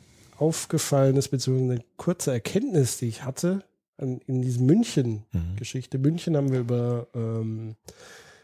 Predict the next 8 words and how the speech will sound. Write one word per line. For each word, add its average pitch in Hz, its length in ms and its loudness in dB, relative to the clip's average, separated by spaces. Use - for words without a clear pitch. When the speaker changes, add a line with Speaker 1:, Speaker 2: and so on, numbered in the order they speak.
Speaker 2:
Soziale - 360 -8
Speaker 1:
soziale 143 400 0
Speaker 2:
Ungleichheit. 170 720 4
Speaker 1:
Ungleichheit - 0 -
Speaker 2:
Ja. 151 60 2
Speaker 1:
und 139 80 0
soziale 135 500 4
Arbeit 131 840 0